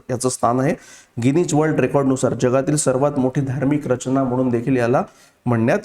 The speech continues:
येतं. त्यानंतर भारत आंतरराष्ट्रीय साखर संघटनेचा अध्यक्ष, अध्यक्ष बनला आहे. लंडनमध्ये मुख्यालय असलेल्या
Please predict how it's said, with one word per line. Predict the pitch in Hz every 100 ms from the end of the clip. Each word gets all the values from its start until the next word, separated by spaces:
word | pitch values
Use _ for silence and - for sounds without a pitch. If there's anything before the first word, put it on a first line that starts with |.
| 120
येतं. | 113 98 90 _ _ _
त्यानंतर | 151 151 151
भारत | 156 127 160 151
आंतरराष्ट्रीय | 135 139 147 143 156
साखर | 151 131 123 139
संघटनेचा | 143 139 139 143 139 131
अध्यक्ष, | 123 135 -
अध्यक्ष | 123 120 143 147
बनला | 143 147 156
आहे. | 202 - - _
लंडनमध्ये | 127 131 170 170 165 165
मुख्यालय | 139 151 147
असलेल्या | 143 135 131 120